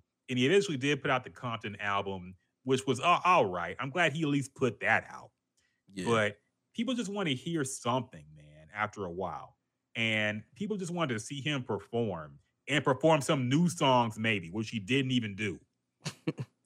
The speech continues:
Speaker 1: So it's just, uh, it's frustrating, I'm sure, being a fan of his, man, because he has this kind of seemingly entitled attitude,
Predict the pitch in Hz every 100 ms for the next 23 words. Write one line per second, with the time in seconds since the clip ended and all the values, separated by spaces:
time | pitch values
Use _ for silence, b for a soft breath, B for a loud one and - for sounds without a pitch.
0 | _ - - 123 117 107 104 101 - _
1 | _ _ _ - 175 170 - 175 - -
2 | 123 113 107 101 - 175 202 - 131 127
3 | - 113 107 98 98 95 - 113 117 123
4 | 104 101 98 85 - 98 92 90 98 92
5 | 85 90 87 90 85 92 - 101 90 -
6 | 107 135 135 123 113 101 123 107 95 82
7 | _ _ _ _ _ _ _ _ - -
8 | 165 156 139 131 123 117 101 - 110 120
9 | 110 98 107 107 107 117 117 117 120